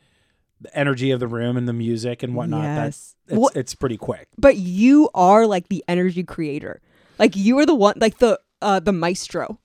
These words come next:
Speaker 2: of the energy,
Speaker 1: <laughs>
Speaker 2: of the cycle bar energy. You're just like, "All right, here's the playlist that I'm gonna throw at you. This is what, this is what we're doing. This is the journey that I'm taking you on."
Speaker 1: Yeah, I, I think, uh, you know,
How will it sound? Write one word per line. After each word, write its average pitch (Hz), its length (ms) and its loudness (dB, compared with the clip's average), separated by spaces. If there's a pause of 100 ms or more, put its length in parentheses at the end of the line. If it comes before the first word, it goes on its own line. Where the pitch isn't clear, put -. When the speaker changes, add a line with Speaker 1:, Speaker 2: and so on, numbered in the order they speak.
Speaker 2:
of 185 140 6
the 233 120 4
energy, 214 460 6
Speaker 1:
<laughs> - 20 -6
Speaker 2:
of 202 240 6
the 247 100 8
cycle - 340 4
bar 220 220 4
energy. 208 360 2
You're 180 180 -2
just 202 220 -6
like, 165 240 -6
"All 185 80 -4
right, 165 220 -4
here's 190 320 0
the 220 60 -6
playlist 202 400 -2
that 202 100 0
I'm 190 100 -2
gonna 190 160 -2
throw 190 260 0
at 190 100 -2
you. 208 280 -2 (420)
This 185 180 -4
is 208 140 -6
what, 190 240 0
this 175 240 -4
is 196 80 -8
what 185 140 0
we're 170 100 0
doing. 151 300 -6
This 196 160 2
is 220 80 -6
the 233 100 0
journey 190 300 0
that 180 120 -4
I'm 180 140 -6
taking 165 380 -10
you 165 120 -14
on." 160 280 -14 (180)
Speaker 1:
Yeah, 202 240 -2
I, 156 160 0 (100)
I 160 80 0
think, 151 380 -6
uh, 131 400 -4
you 151 120 -6
know, 120 260 -4